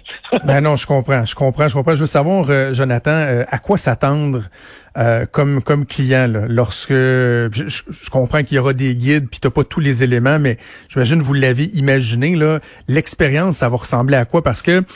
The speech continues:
Speaker 2: sais qu'on va dans un restaurant, euh, je crois pas me tromper en disant là, qu'on pourrait, euh,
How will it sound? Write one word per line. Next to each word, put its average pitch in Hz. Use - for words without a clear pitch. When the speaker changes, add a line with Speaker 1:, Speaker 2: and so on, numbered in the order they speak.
Speaker 2:
sais 233
qu'on 185
va 175
dans 156
un 139
restaurant, 131
euh, 139
je -
crois 131
pas 175
me 175
tromper 143
en 151
disant 135
là, 147
qu'on 120
pourrait, 127
euh, -